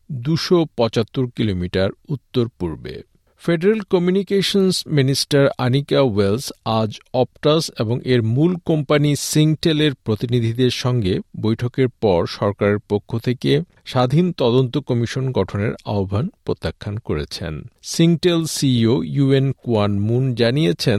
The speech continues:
তাদের বোর্ড একটি স্বাধীন পর্যালোচনার ব্যবস্থা করেছে, যা পরিচালনা করবেন ডক্টর কেরি শট, এবং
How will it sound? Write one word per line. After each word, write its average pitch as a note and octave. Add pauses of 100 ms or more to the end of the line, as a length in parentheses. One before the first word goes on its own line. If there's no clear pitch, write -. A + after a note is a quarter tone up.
তাদের G#2
বোর্ড A2+
একটি A#2
স্বাধীন G#2+ (160)
পর্যালোচনার F2
ব্যবস্থা E2 (100)
করেছে, D#2 (140)
যা F2 (140)
পরিচালনা B2
করবেন D3+
ডক্টর A#2 (100)
কেরি E2+
শট, - (200)
এবং D3